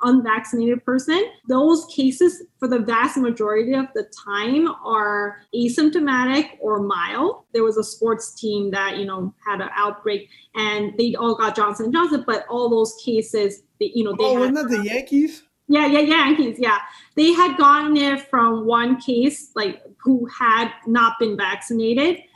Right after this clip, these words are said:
Speaker 1: And
Speaker 2: Oh,
Speaker 1: then
Speaker 2: no way! I didn't know that.
Speaker 1: Yeah, and then basically it was, like, maybe eight cases and all of them were mild and they, they did not see that it was transmitted to other people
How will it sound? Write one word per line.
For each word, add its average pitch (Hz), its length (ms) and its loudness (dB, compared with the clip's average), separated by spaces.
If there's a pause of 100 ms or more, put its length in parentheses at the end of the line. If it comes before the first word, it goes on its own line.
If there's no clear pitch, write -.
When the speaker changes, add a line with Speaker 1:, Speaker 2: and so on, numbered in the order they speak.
(240)
Speaker 1:
And 240 200 0
Speaker 2:
Oh, 254 220 2
Speaker 1:
then 254 80 0
Speaker 2:
no 269 180 0
way! 277 320 2
I 247 80 0
didn't 240 160 -2
know 247 160 0
that. 151 340 -4
Speaker 1:
Yeah, 262 460 6
and 285 160 2
then 285 300 0
basically 285 760 0
it 262 60 0
was, 247 80 -4
like, 240 160 -2
maybe 226 380 -6
eight 247 280 -4
cases 247 840 0
and 226 480 -4
all 247 160 2
of 240 80 2
them 233 160 4
were 226 140 2
mild 220 720 2 (100)
and 220 300 -2
they, 233 320 0
they 254 120 4
did 240 180 2
not 240 280 2 (160)
see 233 540 0
that 208 200 0 (300)
it 233 80 2
was 220 240 4
transmitted 220 720 -2
to - 220 -4
other 220 240 0
people 202 460 -4